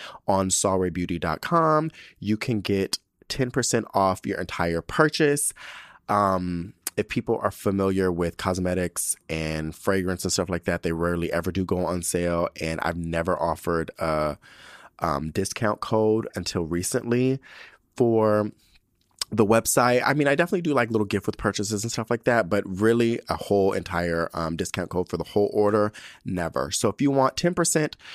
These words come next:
go to Sa-, use code podcast and go to sorry beauty dot com. The whole website is fully stocked and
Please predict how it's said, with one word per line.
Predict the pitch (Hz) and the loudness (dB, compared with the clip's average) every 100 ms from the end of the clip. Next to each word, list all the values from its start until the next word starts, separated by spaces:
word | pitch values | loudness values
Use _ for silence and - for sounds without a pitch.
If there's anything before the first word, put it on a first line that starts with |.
| - - | -18 -4
go | 110 107 | 2 2
to | - 113 | 2 -2
Sa-, | - - 110 | 0 2 2
use | 123 139 151 139 - _ - - | 2 2 2 0 -8 _ -10 0
code | 127 117 120 _ | 4 4 2 _
podcast | - 147 165 - 92 87 90 - - | -2 0 0 0 0 2 0 -6 -6
and | 92 87 82 | -4 -2 0
go | 85 87 | 0 0
to | - 87 | -4 -6
sorry | - 82 80 78 | -2 0 0 -2
beauty | 76 80 80 | -2 -4 -4
dot | 78 73 | -2 -4
com. | - - 123 120 117 - - - - - | -4 0 4 4 2 -4 -16 -20 -20 -6
The | - 104 | 0 2
whole | - 135 139 | 6 6 8
website | 123 117 127 117 | 6 4 4 4
is | - 98 | 2 -2
fully | - 120 120 | 2 2 2
stocked | - 113 107 - | 4 4 4 0
and | 110 | -4